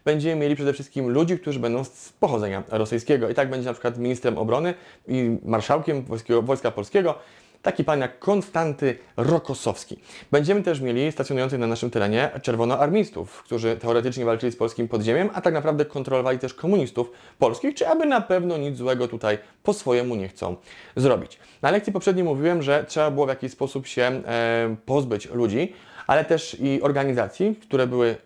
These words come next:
współpracujące z komunistami albo komunistyczne, ale były konkurencyjne na przykład do takiego pana Bieruta. W związku z tym, kiedy, e, w Szklarskiej Porębie w czterdziestym siódmym roku doszło do powstania Kominformu, jednym z takich najważniejszych graczy był wtedy,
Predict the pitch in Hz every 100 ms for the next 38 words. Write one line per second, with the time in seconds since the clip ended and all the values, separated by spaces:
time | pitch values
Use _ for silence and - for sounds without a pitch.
0 | _ - - 180 147 151 117 113 107 101
1 | 98 - 107 185 - 95 90 98 95 95
2 | - 90 208 294 - - - - - -
3 | 339 320 294 254 208 151 127 151 147 123
4 | - 110 107 107 113 - 101 90 - 107
5 | 107 87 - - - - - - 175 -
6 | 101 - - _ _ _ _ _ _ -
7 | - 147 165 151 139 139 135 156 165 170
8 | 147 110 92 90 - 143 147 160 156 143
9 | 104 - - 120 135 143 123 131 139 131
10 | 113 135 127 117 117 98 104 165 - -
11 | - 156 180 170 - 131 113 117 120 135
12 | 131 139 110 110 117 180 185 147 139 139
13 | 127 127